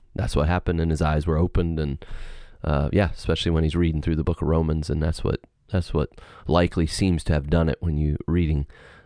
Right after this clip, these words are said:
through his commentary, and, and then it's like, "Oh yeah, yeah, the, he's a totally, like, he,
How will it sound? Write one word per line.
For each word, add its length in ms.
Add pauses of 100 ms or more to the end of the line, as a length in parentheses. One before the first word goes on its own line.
through 220
his 160
commentary, 680
and, 200
and 260
then 160
it's 160
like, 180
"Oh 80
yeah, 340 (200)
yeah, 180
the, 160
he's 180
a 40
totally, 440
like, 180
he, 240